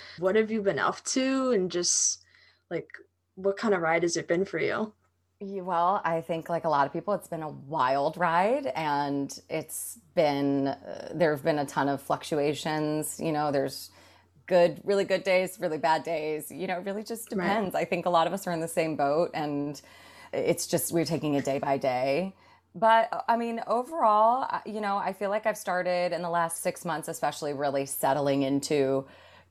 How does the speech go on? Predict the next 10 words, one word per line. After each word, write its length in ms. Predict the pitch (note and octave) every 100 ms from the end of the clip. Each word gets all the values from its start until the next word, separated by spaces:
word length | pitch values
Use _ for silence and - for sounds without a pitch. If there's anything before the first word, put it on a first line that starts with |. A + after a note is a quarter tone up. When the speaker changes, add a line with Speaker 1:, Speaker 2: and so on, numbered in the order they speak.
| _ _
Speaker 2:
you 180 | D#3+ F3+
know, 220 | D3 C3+
this, 560 | C#3 E3 D3+ - - - D#3 - -
this 380 | - E3+ - -
l-, 300 | D3+ D3 C3 C#3+
life, 440 | D#3+ C#4+ D#3+ - -
this 240 | E3 -
kind 180 | F3+ E3+
of 240 | D#3 -
new 640 | E3+ E3 D#3+ D#3+ D#3 D#3